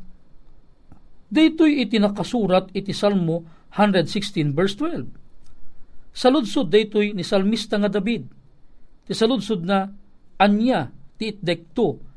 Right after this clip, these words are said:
ken ni Jehova, asubad dagiti parabur na kaniak. Daytoy a saludsod ket mabalin mo met a saludsoden iti Apo. Ania ti itdekto ken ni Jehova, asubad dagiti parabur na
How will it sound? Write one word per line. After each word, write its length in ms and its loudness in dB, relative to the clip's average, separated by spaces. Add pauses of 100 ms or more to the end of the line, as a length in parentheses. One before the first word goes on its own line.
(260)
ken 160 2
ni 160 4
Jehova, 480 0 (320)
asubad 640 0 (320)
dagiti 400 -2
parabur 560 2
na 240 -4 (400)
kaniak. 400 -2 (960)
Daytoy 280 2
a 40 2
saludsod 720 0
ket 160 -2
mabalin 400 2
mo 80 -2
met 240 0
a 80 -8
saludsoden 640 -4
iti 240 -6
Apo. 320 -4 (720)
Ania 400 4 (320)
ti 160 -2
itdekto 720 -2 (480)
ken 160 4
ni 80 4
Jehova, 480 2 (400)
asubad 560 4 (400)
dagiti 400 2
parabur 480 2
na 320 -2